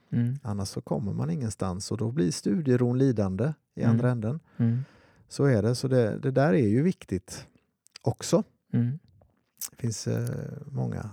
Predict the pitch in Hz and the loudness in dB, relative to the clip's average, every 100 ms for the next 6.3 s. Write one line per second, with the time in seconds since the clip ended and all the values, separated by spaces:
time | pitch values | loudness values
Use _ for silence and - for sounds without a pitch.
0 | 107 - 131 120 87 95 110 - - - | -14 -8 -4 -4 -4 -4 -4 -6 -8 -14
1 | - - _ - 127 104 151 - 165 175 | -18 -20 _ 6 6 6 4 4 6 6
2 | 175 147 107 110 117 131 - - 110 107 | 6 6 8 6 6 2 0 0 0 0
3 | 110 - - 139 127 107 - 127 117 107 | -4 -10 -6 0 4 4 6 4 2 -2
4 | 110 110 156 160 - _ _ _ 147 170 | -2 -2 -4 -8 -14 _ _ _ 4 6
5 | 208 202 202 202 196 - 175 110 117 135 | 6 6 6 6 2 2 0 0 0 4
6 | 110 117 | 4 4